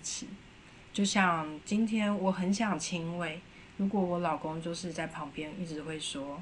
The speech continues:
：“你就不要亲喂啊，你就喂配方奶，你就瓶喂啊，这样你就可以休息啊。”就即使他是为我好，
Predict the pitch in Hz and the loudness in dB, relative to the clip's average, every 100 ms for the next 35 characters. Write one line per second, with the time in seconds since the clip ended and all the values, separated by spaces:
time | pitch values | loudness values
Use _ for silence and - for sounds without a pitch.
0 | 185 175 240 240 214 220 - 202 214 208 | -10 -2 0 2 2 0 0 0 0 2
1 | 190 175 165 160 151 147 - 202 196 180 | 2 2 0 -4 -6 -8 -4 -2 0 -2
2 | - - 254 254 240 196 185 - - - | -8 -16 -12 -6 0 0 0 -6 -20 -20
3 | - - - - - - 220 202 196 185 | -20 -20 -20 -20 -20 -4 0 2 2 2
4 | 147 147 190 190 156 160 180 170 160 143 | -2 -2 -4 -2 -4 -2 -2 -2 -2 -2
5 | 143 160 - - - - - - 202 - | -4 -10 -18 -20 -18 -20 -18 -14 -14 -16
6 | - 226 208 190 165 190 196 170 - 170 | -4 2 4 4 2 0 0 0 0 -4
7 | 175 - - - - 247 247 - 220 - | -4 -6 -8 -10 2 2 4 2 2 2
8 | 202 180 190 196 196 196 190 160 139 151 | -2 0 -2 0 2 4 4 2 0 -2
9 | - 127 | -2 -4